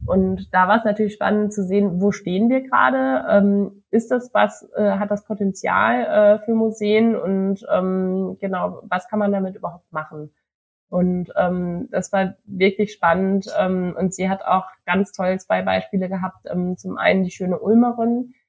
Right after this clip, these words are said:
wo sie, ähm, bei einer Reliquienbüste, äh, aus dem Museum Ulm eben, die schon etwas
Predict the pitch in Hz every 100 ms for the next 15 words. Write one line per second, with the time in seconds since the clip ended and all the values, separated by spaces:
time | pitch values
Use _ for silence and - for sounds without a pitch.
0 | _ _ - 190 196 190 185 190 185 -
1 | 180 - 185 175 175 - 175 170 208 262
2 | 262 233 208 - - 214 220 - 214 208
3 | 208 - 202 196 196 - 196 196 196 190
4 | 190 - 180 180 190 - 175 175 170 170
5 | 175 _ _ _ 190 175 190 180 - -
6 | 175 -